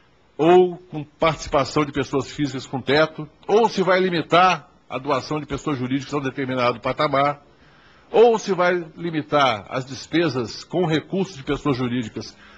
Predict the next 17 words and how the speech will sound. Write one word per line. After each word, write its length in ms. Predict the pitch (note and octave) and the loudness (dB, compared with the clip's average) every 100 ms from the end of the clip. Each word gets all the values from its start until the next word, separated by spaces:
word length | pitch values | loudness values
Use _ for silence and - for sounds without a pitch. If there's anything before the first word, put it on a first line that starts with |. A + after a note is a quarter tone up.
| - | -6
pra 160 | C#3 C#3 | -2 0
cada 320 | - E3 D3+ | 2 2 2
candidato, 580 | D#3+ D3 B2+ A#2+ A#2+ - | -4 -6 -2 0 0 -2
cada 240 | C3+ A#2+ | -4 -4
cargo 300 | - A#2 A#2 | -2 -4 -4
disputado. 580 | A#2 - D#3+ D3 D3+ D3 _ _ _ _ _ _ | -8 -10 -2 0 0 -4 _ _ _ _ _ _
Ou 140 | - G3+ | -4 0
seja, 320 | F3 D#3 D#3+ | 2 4 4
essa 240 | G3 G#3 | 2 0
é 20 | |
a 20 | G3 | -2
questão 440 | F3+ - D#3+ E3 | -2 -2 -2 -2
fundamental 640 | C#3 F3 D#3+ C#3+ A#2 D3 D3+ | -6 -2 0 0 2 2 2
que 80 | |
eu 60 | E3+ | 0
entendo 340 | C#3 D3+ E3 | -2 -4 -4
que 260 | - F3 F3 | -4 -6 -6